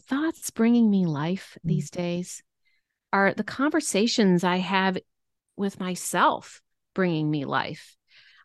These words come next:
Speaker 1: Are the conversations I'm having with friends or family bringing me life?"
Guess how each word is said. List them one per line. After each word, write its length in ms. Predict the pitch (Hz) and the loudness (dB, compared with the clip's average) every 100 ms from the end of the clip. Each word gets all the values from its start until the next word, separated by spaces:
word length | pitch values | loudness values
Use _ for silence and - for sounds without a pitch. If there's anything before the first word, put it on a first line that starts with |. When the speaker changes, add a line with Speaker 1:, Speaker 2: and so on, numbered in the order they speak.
| - | 2
Speaker 1:
Are 100 | 220 | 4
the 60 | |
conversations 760 | 220 247 339 370 - 302 302 262 | 4 2 4 4 4 4 6 4
I'm 160 | 240 226 | 6 4
having 340 | 226 226 214 | 4 2 2
with 160 | 190 - | 0 -2
friends 320 | 233 220 196 | 0 0 2
or 60 | 180 | -2
family 680 | - 226 277 370 277 160 | -2 2 6 8 6 6
bringing 400 | 135 160 139 127 | 2 0 0 -2
me 140 | - 52 | -6 -6
life?" 420 | 55 - 165 - | -6 -6 -10 -18